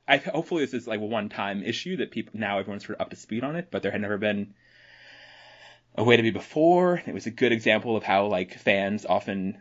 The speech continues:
know more than media on stuff and the value of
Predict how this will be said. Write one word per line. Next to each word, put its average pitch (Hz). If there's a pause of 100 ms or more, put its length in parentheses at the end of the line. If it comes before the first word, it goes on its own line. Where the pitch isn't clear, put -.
(100)
know 98
more 95
than 95 (260)
media 104
on 123
stuff 147
and 104
the 92
value 95
of 92